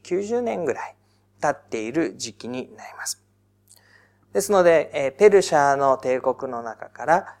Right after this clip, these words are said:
えー、ユダヤはすでに帰還を許されて、ある人たちは戻っていった。それからもう九十年経っていますので、えー、随分とそのエルサレムでの復興は進んでいるのではないか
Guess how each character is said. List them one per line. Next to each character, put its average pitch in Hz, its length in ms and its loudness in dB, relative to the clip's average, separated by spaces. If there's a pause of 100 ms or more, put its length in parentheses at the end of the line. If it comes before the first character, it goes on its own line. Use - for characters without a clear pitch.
(120)
え 131 80 -4
ー、 139 40 -2
ユ 156 100 -2
ダ 143 120 2
ヤ 123 200 0
は 147 240 4
す - 140 -10
で 120 140 -8
に 139 140 -12
帰 - 160 -20
還 151 220 0
を 143 240 -4
許 151 100 -4
さ 147 180 0
れ 110 120 -2
て、 - 220 -6
あ 139 100 0
る 139 120 -2
人 - 200 -12
た 110 140 -12
ち 143 140 -10
は 123 120 -2
戻 110 320 -4
っ - 160 -12
て - 80 -8
い 98 100 -16
っ - 20 -20 (140)
た。 - 200 -10 (640)
そ 220 160 4
れ 208 80 4
か 208 120 6
ら 185 220 4
も 160 300 0
う - 100 -14
九 139 180 -2
十 143 160 -4
年 117 240 -6
経 - 220 -8
っ - 20 -20
て - 140 -10 (120)
い 127 40 -12
ま 123 160 -10
す - 140 -18
の 98 140 -20
で、 120 220 -12 (400)
え 117 120 -8
ー、 113 40 -10
随 247 240 2
分 160 280 -4
と - 280 0 (200)
そ 139 180 0
の 139 60 0
エ 135 160 -2
ル 160 120 -2
サ 170 160 0
レ 165 100 2
ム 135 160 -6
で 165 120 0
の 127 260 -2 (360)
復 - 260 -20
興 151 160 4
は 135 120 6
進 208 320 -2
ん 277 80 -4
で 302 100 -2
い 302 60 -2
る 311 100 -4
の 165 160 2
で 131 100 2
は 123 140 0
な 139 180 -4
い 120 80 -8
か - 220 -14